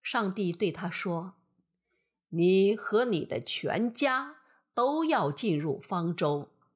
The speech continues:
因为在这个时代，只有你在我面前是个义人。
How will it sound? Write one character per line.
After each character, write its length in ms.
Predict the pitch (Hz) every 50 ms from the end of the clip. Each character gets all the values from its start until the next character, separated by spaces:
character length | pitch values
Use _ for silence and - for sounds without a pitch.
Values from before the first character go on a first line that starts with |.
| _ _ _ _ _ _ _ _ _ _ _ -
因 240 | - 180 185 190 196
为 420 | 190 160 151 143 - - - _ _ -
在 320 | - 196 185 175 170 165
这 340 | 156 - - - 320 311 240
个 160 | - - 180
时 340 | 156 - - - 117 104 143
代， 440 | 202 214 175 143 - - - 175 - - - _ _ -
只 280 | - - 254 294 320 302
有 280 | 294 220 240 285 330 330
你 580 | 254 196 143 - - - - - - 214 208 _ _ _ _
在 220 | - - 262 214 165
我 180 | 151 - -
面 360 | - 214 262 320 262 185 147 -
前 520 | - - - 147 135 - - 160 214 269 - _ -
是 320 | - - - - 214 156
个 200 | - - 156 120
义 480 | 170 - - 302 302 269 220 151 - -
人。 460 | - - - - - - 143 185 240